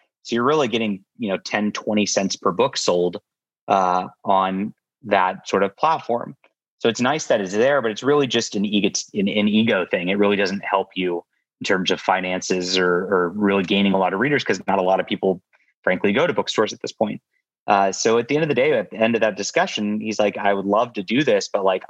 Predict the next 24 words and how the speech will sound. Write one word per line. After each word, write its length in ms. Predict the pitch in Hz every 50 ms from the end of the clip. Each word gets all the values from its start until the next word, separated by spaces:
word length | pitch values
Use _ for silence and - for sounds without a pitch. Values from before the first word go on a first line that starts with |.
| 101
I 60 | 101 104
just 200 | 117 127 - -
don't 220 | 104 104 107 -
see 280 | - - 110 98 98 98
how 420 | 98 95 92 95 92 95 95 - _ _ _ _ _ _
you're 280 | 107 98 107 117 135 131
gonna 120 | 120 98
be 140 | 92 90 85
happy 380 | 90 87 87 87 - 101 95
because 240 | 87 82 - 98 92
I'm 220 | 90 98 98 104 104
not 180 | 98 95 -
gonna 180 | 95 95 92 92 90
actually 260 | - - - 95 90
end 100 | 90 92
up 60 | 92
being 160 | - 98 90 90
able 140 | 90 -
to 80 | - 147
help 260 | - - 110 113 - -
you 140 | 98 98
that 220 | - 117 117 - -
much." 360 | - 67 - - - - - _ _ _ _ _ _ _ _ _
Uh, 320 | - 104 98 98 95 95